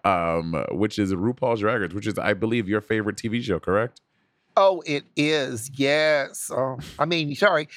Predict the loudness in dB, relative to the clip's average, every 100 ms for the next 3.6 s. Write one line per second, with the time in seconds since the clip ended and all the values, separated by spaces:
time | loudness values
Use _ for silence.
0 | -8 4 6 6 4 2 -4 -10 -12 _
1 | -20 -4 -2 0 -2 -4 -8 -8 0 0
2 | 2 0 2 -2 0 -2 0 0 0 0
3 | 0 0 -2 2 4